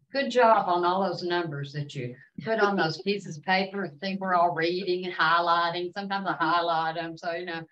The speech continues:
that I'll feel important. Randy, maybe we can find twenty-five thousand dollars for whatever you're at. I don't know what it is, but it sounded good.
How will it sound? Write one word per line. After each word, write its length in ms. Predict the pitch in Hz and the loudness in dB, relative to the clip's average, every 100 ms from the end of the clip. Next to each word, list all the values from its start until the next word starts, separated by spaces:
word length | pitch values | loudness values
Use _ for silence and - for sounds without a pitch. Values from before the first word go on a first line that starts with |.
| 170 - | -18 -6
that 80 | 165 | 2
I'll 260 | 175 190 202 | 4 4 2
feel 220 | 185 151 | 2 2
important. 600 | 147 147 147 139 160 190 - - _ - 320 | -2 -6 -8 -8 -10 -12 -12 -18 _ -14 -4
Randy, 300 | 226 240 247 | -2 0 2
maybe 240 | 247 254 | 2 0
we 140 | 269 262 | -4 -6
can 140 | 247 | -4
find 240 | 226 226 - | -2 -2 -4
twenty-five 440 | 226 220 196 185 | -8 -2 0 2
thousand 320 | 196 196 190 | 2 0 0
dollars 360 | 170 185 180 180 | -2 -2 -2 -6
for 100 | 175 | -10
whatever 520 | 160 175 208 220 226 202 | -6 2 4 6 4 2
you're 180 | 180 | -2
at. 200 | 180 180 170 | -2 -2 0
I 100 | 202 | -2
don't 140 | 220 | -2
know 80 | 214 | -4
what 160 | 214 | -2
it 140 | 185 180 | -2 0
is, 400 | 202 185 190 - | 0 0 -2 -8
but 180 | 143 143 _ _ - | -12 -12 _ _ -14
it 80 | 160 | -8
sounded 440 | - 202 240 165 | 0 2 2 0
good. 380 | 160 208 180 - | 0 2 0 -2